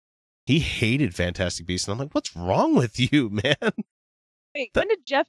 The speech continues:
Speaker 2: get resident
Speaker 1: No,
Speaker 2: geek?
Speaker 1: he's, he, he is a, he, I've seen his rooms. He's, <laughs> he's pretty fucking nerdy.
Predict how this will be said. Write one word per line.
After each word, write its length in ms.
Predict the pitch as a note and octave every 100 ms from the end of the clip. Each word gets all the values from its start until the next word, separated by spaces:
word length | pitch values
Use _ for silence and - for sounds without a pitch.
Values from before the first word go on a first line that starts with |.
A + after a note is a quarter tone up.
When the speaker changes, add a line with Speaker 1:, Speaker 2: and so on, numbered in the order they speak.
| -
Speaker 2:
get 240 | A#3+ F#3+ _ -
resident 340 | G3 F#3 F3 C3+
Speaker 1:
No, 240 | C3 A#2+
Speaker 2:
geek? 80 | B2
Speaker 1:
he's, 140 | C3+
he, 340 | G#2+ G#2+ C3+ C3+
he 200 | E3 G3+
is 160 | F3
a, 40 | C#3+
he, 300 | B2 - - _ _ _ -
I've 160 | C3 -
seen 240 | E3+ C3+
his 220 | A2+ F2
rooms. 380 | F2+ F2+ F2 -
He's, 300 | - B2 B2 - _
<laughs> 100 | -
he's 240 | F3 E3
pretty 280 | D#3 C#3 D#3+ -
fucking 300 | B2 A#2+ G#2
nerdy. 300 | G#2+ A2+ C3